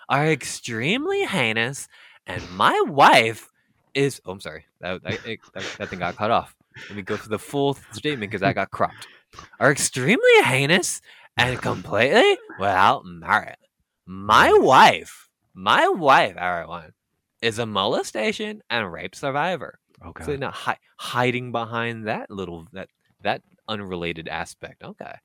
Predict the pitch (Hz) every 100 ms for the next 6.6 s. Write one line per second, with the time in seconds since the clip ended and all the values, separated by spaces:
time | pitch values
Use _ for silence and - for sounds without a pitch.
0 | _ _ _ 104 92 - 120 107 107 123
1 | 135 180 156 - 98 87 85 85 85 87
2 | 82 82 80 107 - 85 80 82 _ _
3 | _ 87 82 85 80 - - 85 76 82
4 | - 85 - 85 80 80 80 - 156 -
5 | 175 170 170 - - _ _ _ _ -
6 | 85 90 - 87 78